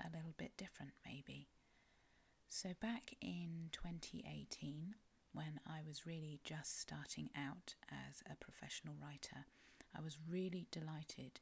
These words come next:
to be asked to write a piece for the National Maritime Museum Cornwall's in-house magazine, which is called Fathom. Now, it was the museum's fifteenth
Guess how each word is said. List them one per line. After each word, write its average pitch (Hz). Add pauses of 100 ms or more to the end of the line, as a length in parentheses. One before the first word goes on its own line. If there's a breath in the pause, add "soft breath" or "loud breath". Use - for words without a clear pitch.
(120)
to 160
be 156
asked 160 (160)
to 160
write 196
a 156
piece -
for 156 (100)
the 160
National 165
Maritime 151 (380 loud breath)
Museum 151
Cornwall's 151 (220)
in-house 156
magazine, 151 (600 loud breath)
which -
is 151
called 147
Fathom. 156 (180)
Now, 180
it -
was -
the 196
museum's 185 (160)
fifteenth -